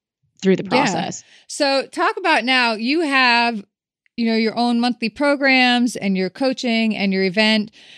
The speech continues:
Speaker 2: Talk about now, like, who is a typical person who comes to you, who finds you and, and, you know, and seeks out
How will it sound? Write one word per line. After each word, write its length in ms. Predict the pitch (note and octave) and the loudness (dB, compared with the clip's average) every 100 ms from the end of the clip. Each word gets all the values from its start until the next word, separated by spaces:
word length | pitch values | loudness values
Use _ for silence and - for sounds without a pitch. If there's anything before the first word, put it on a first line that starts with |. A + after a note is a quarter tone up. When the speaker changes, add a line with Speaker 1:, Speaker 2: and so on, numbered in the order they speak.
| - _ | -20 _
Speaker 2:
Talk 200 | - C#4+ | 0 0
about 240 | C#4 E4 C4 | 2 2 2
now, 300 | A#3+ A#3 A3+ | 2 2 2
like, 180 | G#3+ - | 0 2
who 220 | D#4 G4 | 4 6
is 380 | C#4 C#4+ G3+ - - | 4 0 -2 -12 -6
a 80 | A#3 | -6
typical 460 | - A#3+ A3+ A3 | -2 -4 -2 -4
person 540 | - A3 G#3+ G3 F#3 F#3+ | -2 -4 -2 -2 -2 0
who 360 | G3+ G3+ F#3+ - _ _ _ _ | 0 0 -4 -8 _ _ _ _
comes 280 | A3+ G#3 - | -4 -4 -4
to 80 | F#3 | -4
you, 120 | F3+ | -2
who 120 | G3+ | -2
finds 360 | - G#3 G#3 E3 | -2 -2 0 -2
you 320 | D#3+ E3 F#3 | -6 -8 -8
and, 380 | F3+ F3+ F3 F3 _ _ _ - | -8 -6 -8 -10 _ _ _ -8
and, 140 | G3 | -4
you 100 | F#3 | -4
know, 80 | E3+ | -6
and 100 | F#3 | -8
seeks 300 | G#3 F#3+ - | -6 -8 -4
out 340 | F#3 E3+ - | -4 -4 -8